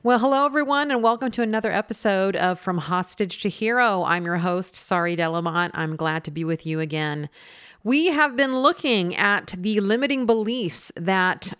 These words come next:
are popping up over and over in my work with clients. And today we're gonna be looking at limiting belief number four,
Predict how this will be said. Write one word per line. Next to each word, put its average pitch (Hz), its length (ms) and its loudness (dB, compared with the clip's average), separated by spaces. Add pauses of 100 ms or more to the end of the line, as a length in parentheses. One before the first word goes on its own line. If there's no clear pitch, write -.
(140)
are 180 140 2
popping 262 500 -2
up 214 380 0 (600)
over 254 280 2
and 277 120 0
over 214 340 2
in 185 100 -2
my 202 220 0
work 220 340 -2
with 220 140 -2
clients. 180 680 -4 (360)
And 196 220 0
today 208 500 2
we're 233 120 0
gonna 220 140 0
be 214 100 2
looking 202 320 -2
at 139 100 -2
limiting 214 460 0
belief 202 400 0
number 185 400 -2
four, 156 480 2